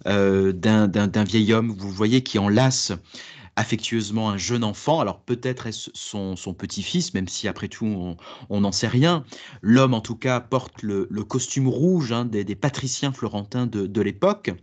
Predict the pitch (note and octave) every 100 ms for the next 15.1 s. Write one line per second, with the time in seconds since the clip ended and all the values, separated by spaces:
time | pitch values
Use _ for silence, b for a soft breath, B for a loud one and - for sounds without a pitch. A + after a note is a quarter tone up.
0 | B B B B B B2+ B2+ - G3+ D#3+
1 | - C#3+ B2+ C3 - A#2 A#2 A2 A2 -
2 | - B2+ A2+ - B2+ B2 A2+ A2+ A2+ C3+
3 | G#2+ G#2 - C#3 A#2 G#2 G2+ A#2+ A2+ G2+
4 | F#2+ G#2 - - F#2+ - F#2+ E2 G#2 A2
5 | A#2 - F#2+ F2 B B B B - F#2+
6 | A2 G#2+ A2 A2+ G#2+ F2+ E2+ D#2 b -
7 | - D#2 F#2 F2+ F#2 D#2+ E2+ D#2+ E2+ -
8 | F2+ F2+ F#2 A#2+ D#3 A2 G2+ G#2+ F2+ E2
9 | D2+ F#2 F#2 F#2+ F#2 D2+ D#2+ B B B
10 | B - F2 G2+ - F#2+ F#2+ F#2+ G#2+ A2
11 | A2+ A2 G#2+ G2+ - G2+ - - G#2 F#2
12 | F2+ F2+ F#2 G#2 A#2 C#3 F#2+ F2 G2+ B2+
13 | B2 A2+ - F2+ F2 E2+ E2 - B2 B2
14 | - E2+ F#2+ - F#2 F#2 F2+ F#2+ G2+ D#3+